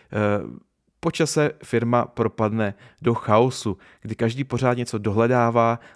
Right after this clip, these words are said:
doptává se, hledají se ztracené věci a často dělají chyby. Tento styl práce bývá ve firmách tak zarytý pod kůži, že už si lidi ani neuvědomujou, kolik času tím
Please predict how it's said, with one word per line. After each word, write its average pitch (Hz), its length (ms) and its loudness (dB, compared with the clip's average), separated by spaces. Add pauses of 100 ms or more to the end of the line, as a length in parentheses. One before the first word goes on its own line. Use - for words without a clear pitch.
(100)
doptává 117 680 2
se, 110 360 -2 (260)
hledají 110 280 2
se 117 120 -6
ztracené 110 480 -2
věci 113 460 -2
a 127 60 -2
často 110 340 -6
dělají 101 340 0
chyby. 95 380 -4 (1040)
Tento 160 220 0
styl 190 240 2
práce 98 500 0
bývá 127 260 2
ve 135 140 2
firmách 143 440 0
tak 185 240 2
zarytý 165 460 2
pod - 200 -4
kůži, 95 580 -2 (340)
že 117 60 2
už 117 100 0
si 160 100 2
lidi 151 200 2
ani 170 140 2
neuvědomujou, 127 880 2 (300)
kolik 151 280 2
času 131 440 -2 (180)
tím 117 340 -2